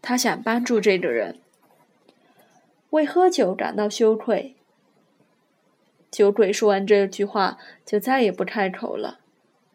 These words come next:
小丸子茫然不解地走了。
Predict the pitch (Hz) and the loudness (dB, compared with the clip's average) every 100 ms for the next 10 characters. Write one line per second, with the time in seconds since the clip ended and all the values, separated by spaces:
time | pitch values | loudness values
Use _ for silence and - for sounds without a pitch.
0 | _ _ _ _ _ _ _ _ _ _ | _ _ _ _ _ _ _ _ _ _
1 | _ - 214 196 202 220 233 202 185 - | _ -2 2 4 2 0 -6 -6 -6 -4
2 | 208 226 240 247 254 415 - - 190 170 | 0 2 2 0 -2 -2 -2 -2 0 -2
3 | - - - | -2 -4 -6